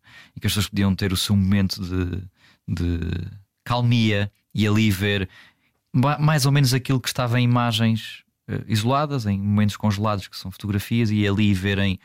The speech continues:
todo o desenrolar da história em vídeo. Eh, e depois tinha uma,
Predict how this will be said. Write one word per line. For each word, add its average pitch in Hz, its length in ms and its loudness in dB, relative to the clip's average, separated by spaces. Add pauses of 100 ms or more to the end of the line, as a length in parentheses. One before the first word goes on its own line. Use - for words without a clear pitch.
(360)
todo 107 220 0
o - 20 0
desenrolar 92 560 0
da 90 80 -2
história 92 480 0
em 92 100 2
vídeo. 85 420 -4 (680)
Eh, 127 220 0
e 143 80 0
depois 117 540 -2
tinha 123 560 2 (800)
uma, 113 500 2